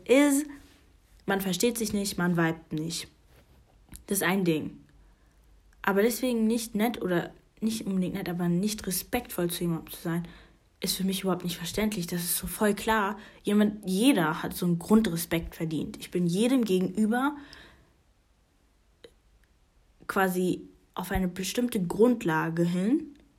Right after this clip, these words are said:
respektvoll. Es sei denn, die Person ist respektlos mir gegenüber. Es sei denn, die Person macht etwas, was quasi mir das Gefühl gibt, dass sie mich nicht respektiert. Dann verliere ich auch den Respekt der Person gegenüber. Aber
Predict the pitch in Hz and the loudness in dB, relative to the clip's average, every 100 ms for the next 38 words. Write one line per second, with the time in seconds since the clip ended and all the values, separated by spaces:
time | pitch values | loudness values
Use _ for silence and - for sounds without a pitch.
0 | _ _ 214 - 294 302 - - - - | _ _ -6 0 0 0 -6 -6 -6 -6
1 | 185 196 214 233 214 214 202 190 196 196 | -4 -2 0 0 0 4 4 4 -2 -4
2 | - 202 - 208 - 202 - 220 196 160 | -6 -6 -6 -6 -4 -2 2 2 4 0
3 | - 139 160 165 180 196 190 190 185 185 | -2 -6 -6 -4 -4 -2 -4 -4 -4 -2
4 | 185 185 180 - 196 190 - - - - | -4 -4 -8 -6 -8 -10 -16 -18 -20 -8
5 | - 185 - - 185 180 175 175 170 - | -2 0 -2 -2 0 2 2 0 -2 -12
6 | - - _ _ _ _ 190 233 240 220 | -20 -20 _ _ _ _ 2 4 4 2
7 | 196 - 214 202 196 - 175 180 175 185 | -2 0 2 2 0 -2 -2 0 -2 -2
8 | 185 - 170 - 170 - 196 170 160 170 | -4 -4 -4 -4 -6 0 0 0 -2 0
9 | 185 196 208 190 190 185 175 - 180 180 | 0 0 -2 -4 -4 -6 -6 -6 -8 -6
10 | 175 175 170 170 156 156 196 214 156 170 | -4 0 2 2 0 -2 -2 -2 0 0
11 | 165 | 0